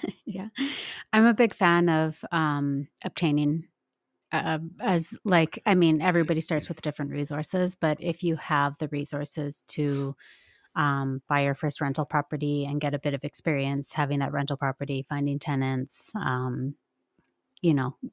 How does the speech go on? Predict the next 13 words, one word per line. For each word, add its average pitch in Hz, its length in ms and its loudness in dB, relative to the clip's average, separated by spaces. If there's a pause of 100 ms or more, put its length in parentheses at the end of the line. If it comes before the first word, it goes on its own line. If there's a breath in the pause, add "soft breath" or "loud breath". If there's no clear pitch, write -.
(120)
getting 165 260 8
all 139 80 6
of 139 100 0
the 147 80 -2
basics 143 400 -2
in 165 120 6
place, 180 460 0 (440 loud breath)
I 180 80 8
think 165 180 8
that 165 160 4
that's 147 240 4
always 143 680 0
where 143 540 2